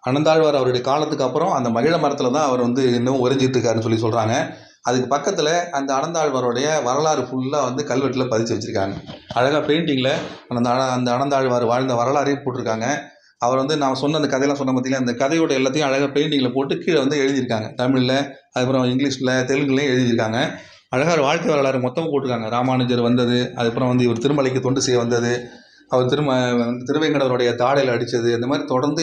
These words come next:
எல்லா கதைகளையும் அழகா அந்த பெயிண்டிங்ல போட்டு வச்சிருக்காங்க. இதெல்லாம் பார்க்கலாங்க. இதெல்லாம் பார்த்துட்டு அதுக்கப்புறம் திரும்ப கடைசியில போனோம்னா அந்த ராமானுஜருடைய குளம் இருக்கு,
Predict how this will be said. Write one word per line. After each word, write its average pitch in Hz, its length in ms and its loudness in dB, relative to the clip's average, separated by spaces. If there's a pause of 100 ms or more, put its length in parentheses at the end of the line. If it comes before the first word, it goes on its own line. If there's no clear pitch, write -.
எல்லா 147 320 2
கதைகளையும் 135 520 0
அழகா 127 240 0
அந்த 123 160 -4
பெயிண்டிங்ல 139 360 0
போட்டு 120 200 -2
வச்சிருக்காங்க. 113 360 -2 (520)
இதெல்லாம் 127 320 2
பார்க்கலாங்க. 131 360 0 (160)
இதெல்லாம் 139 260 0
பார்த்துட்டு 143 300 0
அதுக்கப்புறம் 147 280 0
திரும்ப 147 180 0
கடைசியில 139 320 0
போனோம்னா 135 360 0
அந்த 143 180 -2
ராமானுஜருடைய 131 600 2 (100)
குளம் 139 260 2
இருக்கு, 95 200 -4